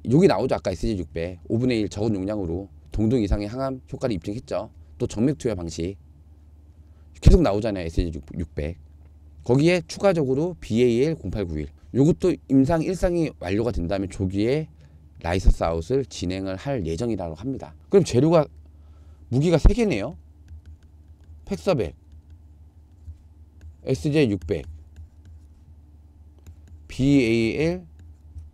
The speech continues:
공팔구일. 무기가 많아요. 앞으로 나올 일정들, 호재거리 굉장히 많습니다. 그리고 제가 이거 하나 좀 미리 말씀을 드리는 건데요. 자, 최근에 뭐 이거 신경 안 쓰시는 분도 계시긴 한데,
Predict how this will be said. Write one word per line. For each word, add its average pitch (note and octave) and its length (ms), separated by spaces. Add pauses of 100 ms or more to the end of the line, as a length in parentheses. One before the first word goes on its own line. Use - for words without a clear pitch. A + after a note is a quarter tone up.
(760)
공팔구일. G#2 640 (1200)
무기가 D3+ 300
많아요. A#2 680 (480)
앞으로 C#3+ 320
나올 G#2+ 240
일정들, G2 640 (300)
호재거리 F#2 560 (360)
굉장히 B2+ 320
많습니다. F2 680 (260)
그리고 F#3+ 260
제가 B2 220
이거 A2+ 160
하나 E3 260
좀 A2 180
미리 A2 200
말씀을 F2+ 360
드리는 F2 320
건데요. D#2 520 (240)
자, E2 240 (320)
최근에 E3+ 360
뭐 G#2 160
이거 G2 280
신경 D#3 300
안 F2+ 60
쓰시는 C#3 280
분도 A2+ 140
계시긴 F#2+ 280
한데, F#2 520